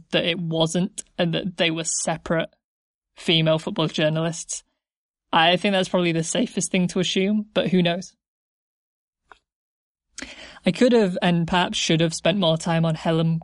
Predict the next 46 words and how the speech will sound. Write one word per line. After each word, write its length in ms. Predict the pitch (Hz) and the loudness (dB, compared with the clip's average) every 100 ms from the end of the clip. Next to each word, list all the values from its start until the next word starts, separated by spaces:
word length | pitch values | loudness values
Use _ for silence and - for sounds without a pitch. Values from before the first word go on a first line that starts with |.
| _ - | _ -2
Graham 320 | 160 160 160 | -2 0 -2
Matthews. 560 | 156 - 180 190 - - _ _ _ _ 185 | -4 -4 -2 -2 -6 -16 _ _ _ _ 0
As 120 | 175 | 4
well 140 | 202 | 4
as 120 | 208 | 4
setting 320 | - 202 180 170 | 2 0 0 -2
up 120 | 202 | -2
the 80 | 165 | -4
Scottish 460 | - 170 - 170 | -2 -2 -2 -4
side 300 | - 170 165 | 0 0 0
of 140 | 165 160 | -4 -4
the 160 | 165 | -2
eighteen 340 | 165 165 160 165 | -2 -4 -4 -2
eighties, 540 | 170 165 175 165 180 | -2 -2 -4 -4 -4
she 160 | - 180 | -2 0
was 120 | 165 | 2
also 240 | 175 - | 0 0
involved 360 | 175 170 175 175 | 0 0 0 0
in 80 | 165 | -2
the 60 | |
British 400 | 156 165 175 160 | 0 -2 -2 -2
Ladies 340 | 170 170 175 - | 0 0 -2 -4
Football 320 | 208 185 170 | -4 -2 -2
Club 320 | - 185 202 - - - - | 0 0 -2 -20 -20 -20 -2
and 220 | 180 180 170 | 2 2 2
was 160 | 170 | 2
actually 280 | 208 220 220 | 0 2 2
one 140 | 196 | 2
of 100 | 190 | 2
the 60 | 175 | 0
few 300 | - 185 180 | -2 0 0
players 320 | - 170 165 | 2 0 0
praised 640 | 165 - 165 165 190 - - | -4 -2 0 0 -2 -4 -2
by 160 | 175 | -2
the 100 | 170 | -2
press 360 | - 180 175 - | -2 -2 -2 0
in 100 | 180 | 0
the 120 | 180 | 2
eighteen 260 | 175 180 170 | 0 -2 -2
nineties 440 | 175 180 214 202 | -2 -2 -4 -4
for 220 | - 175 | 0 0
the 100 | 165 | 0
quality 460 | 160 180 170 165 165 | -4 -2 -2 0 -2
of 80 | 160 | 0
her 140 | 170 | -4
play. 400 | 160 165 165 208 | -2 -4 -4 -6